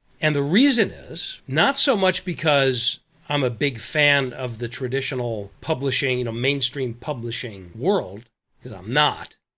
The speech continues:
for a lot of reasons, but because of the, uh, of the brand recognition. I mean, McGraw-Hill is an iconic brand. So, so it, it contributes to the credibility of the book, and it contributes to my credibility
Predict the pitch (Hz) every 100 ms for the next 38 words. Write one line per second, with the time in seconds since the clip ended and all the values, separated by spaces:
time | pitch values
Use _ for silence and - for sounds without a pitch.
0 | _ - 113 110 117 110 156 208 117 92
1 | - _ _ _ _ _ - 175 170 175
2 | - 165 165 165 156 123 147 147 139 135
3 | 131 131 123 - 143 147 147 214 262 151
4 | 113 90 - - - _ _ _ _ _
5 | _ _ - 143 135 131 151 147 151 135
6 | 135 135 - 131 131 - 95 95 _ _
7 | _ _ _ _ _ - 170 165 131 165
8 | 156 151 147 _ 156 - 147 139 - 196
9 | 196 190 - - - - - 131 - 139
10 | 120 117 160 175 190 240 240 - 120 117
11 | 101 202 269 - - 143 143 139 135 -
12 | 160 151 - 139 131 135 - 143 131 135
13 | 127 127 127 117 113